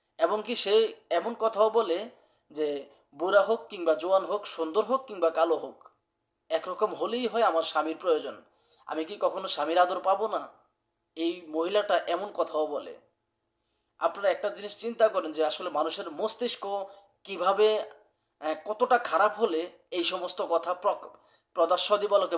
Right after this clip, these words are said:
বলতে পারে যে আমি একটা স্বামী চাই, আমি স্বামীর আদর চাই। প্রদাস্য দিবালোকে এই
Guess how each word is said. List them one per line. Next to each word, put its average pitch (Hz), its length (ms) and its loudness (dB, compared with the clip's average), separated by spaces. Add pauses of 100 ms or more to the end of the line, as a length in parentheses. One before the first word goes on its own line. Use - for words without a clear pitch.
বলতে 160 260 0
পারে 82 160 -8 (920)
যে 156 140 0
আমি 156 160 0
একটা 160 120 -8 (100)
স্বামী 170 320 -4
চাই, 139 140 -2 (160)
আমি 151 180 -8
স্বামীর 160 340 2
আদর 175 260 0
চাই। 123 160 -4 (1080)
প্রদাস্য 160 300 2 (140)
দিবালোকে 196 460 0 (460)
এই 170 100 -6